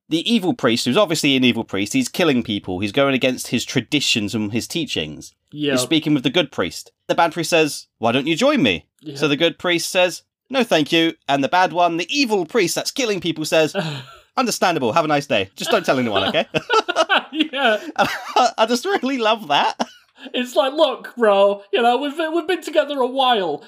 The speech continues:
Speaker 2: I know I just told you my intentions and the fact that you know I'm a murderous psychopath, but
Speaker 1: <laughs>
Speaker 2: just keep it between us, yeah? You
Speaker 1: Yeah,
Speaker 2: know,
Speaker 1: keep it between us, all right? Um, you're free to leave. <laughs>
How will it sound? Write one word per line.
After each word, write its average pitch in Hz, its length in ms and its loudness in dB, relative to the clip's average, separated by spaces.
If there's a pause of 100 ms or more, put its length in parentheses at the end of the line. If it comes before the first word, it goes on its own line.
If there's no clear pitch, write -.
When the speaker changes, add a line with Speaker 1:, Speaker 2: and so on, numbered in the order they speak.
Speaker 2:
I 247 120 2
know 285 180 4
I 294 80 4
just 349 220 -4
told 277 360 -6
you 254 360 -4 (100)
my 247 140 2
intentions 233 1000 -4
and 208 140 -6
the 202 60 2
fact 220 220 0
that 214 120 -2
you 220 80 -8
know 208 320 2
I'm 214 120 2
a 196 60 -2
murderous 214 640 2
psychopath, 220 800 -2
but 254 360 2
Speaker 1:
<laughs> - 200 -2
Speaker 2:
just 494 160 -4
keep 440 180 0
it 370 100 -2
between 381 340 -2
us, 214 300 0
yeah? 330 140 2
You 440 180 -2
Speaker 1:
Yeah, 415 80 0
Speaker 2:
know, 480 60 0
Speaker 1:
keep 254 140 0
it 240 100 -2
between 220 300 0
us, 139 200 2
all 143 60 2
right? 170 200 4
Um, 180 160 0
you're 190 120 -4
free 247 180 -4
to 202 100 2
leave. 131 340 0
<laughs> 202 120 -6